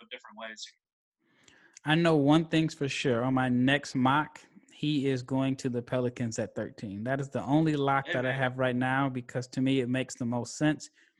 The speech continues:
Speaker 1: Yeah.
Speaker 2: I say he's a reach at that high, but I think that it just, it's a perfect marriage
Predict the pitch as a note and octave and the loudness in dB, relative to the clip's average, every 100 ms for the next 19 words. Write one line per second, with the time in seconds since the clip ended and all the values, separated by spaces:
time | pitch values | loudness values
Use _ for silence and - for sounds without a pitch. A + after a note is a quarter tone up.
0 | _ _ - _ - F#3+ D4+ - E3+ - | _ _ -20 _ -8 -6 -4 -6 -8 2
1 | F3 D#3 - E3+ D#3 C#3 B2 A#2+ D3 F3+ | 4 4 -2 -2 0 0 0 0 0 0
2 | - - - _ _ _ - D3+ - E3 | -8 -14 -14 _ _ _ -6 -2 2 2
3 | D3+ E3+ F3 F3+ F#3 _ _ _ _ C#3+ | 4 2 2 0 -6 _ _ _ _ -2
4 | D3 D3 - D#3 D3 - C3+ C3+ B2+ - | 0 -2 -2 -4 -2 -2 0 0 -2 -6
5 | _ _ _ _ _ D3 C#3 C#3+ - A#2 | _ _ _ _ _ -6 -4 -4 -6 -8
6 | - C3+ A#2+ A#2 - D#3 D#3+ D3+ C3+ B2 | -12 -10 -10 -10 -4 -2 -2 -4 -2 0
7 | C3 D3+ D3+ | 2 0 -4